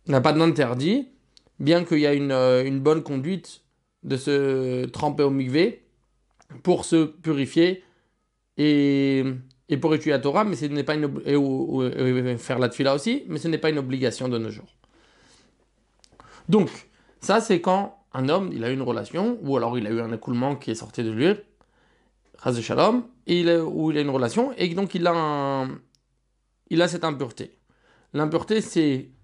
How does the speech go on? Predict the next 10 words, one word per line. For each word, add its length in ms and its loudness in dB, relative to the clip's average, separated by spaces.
et 180 6
cet 300 -8
homme-là 240 -4
qui 120 -10
a 20 -4
eu 60 -4
la 100 -2
relation, 580 -8
et 100 4
aussi 720 -2